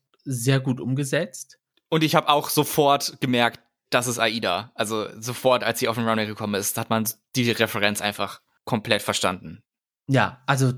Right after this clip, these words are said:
Speaker 1: da bist du weiter wie ich, aber
Speaker 2: <laughs>
Speaker 1: für mich war's wirklich kein Outfit, wo man hätte sagen können,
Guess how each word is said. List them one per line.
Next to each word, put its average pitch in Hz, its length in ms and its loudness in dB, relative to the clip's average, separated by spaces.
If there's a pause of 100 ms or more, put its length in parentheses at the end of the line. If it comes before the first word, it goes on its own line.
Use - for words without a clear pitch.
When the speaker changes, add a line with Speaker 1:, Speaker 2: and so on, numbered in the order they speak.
(540)
Speaker 1:
da 127 80 -2
bist 131 280 -2
du 160 200 2
weiter 131 400 2
wie 120 120 -2
ich, 240 280 -2
aber 147 480 4
Speaker 2:
<laughs> 151 960 2
Speaker 1:
für - 160 0
mich 156 240 2
war's 135 240 2
wirklich 156 280 -2
kein 139 200 2
Outfit, 131 400 -2
wo 127 40 -2
man 123 140 4
hätte 127 220 0
sagen 123 260 2
können, 127 240 2